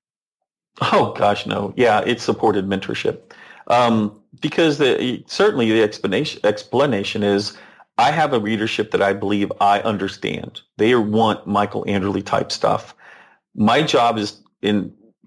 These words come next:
or our jobs, because there's multiples of us now doing this, but our job is to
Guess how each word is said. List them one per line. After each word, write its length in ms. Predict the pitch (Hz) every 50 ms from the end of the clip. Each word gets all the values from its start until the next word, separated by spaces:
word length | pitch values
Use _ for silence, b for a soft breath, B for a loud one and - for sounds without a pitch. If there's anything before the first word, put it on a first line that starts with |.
| _ -
or 280 | 117 113 113 107 -
our 300 | - 101 107 120 127 120
jobs, 380 | 101 - - 95 95 92 - -
because 320 | - - 92 - 101 92
there's 180 | 104 101 95 -
multiples 580 | 110 107 117 113 - 95 - 92 90 87 - - _ -
of 160 | - 98 95 104
us 180 | 98 - -
now 140 | - 98 95
doing 300 | 95 - 104 101 98 101
this, 340 | 98 - 104 107 - - B B B B B B B B B B
but 280 | 110 104 117 104 95 -
our 240 | - 110 131 151 165
job 380 | 147 - - 117 110 107 104 107
is 160 | 104 104 -
to 280 | - - - 110 107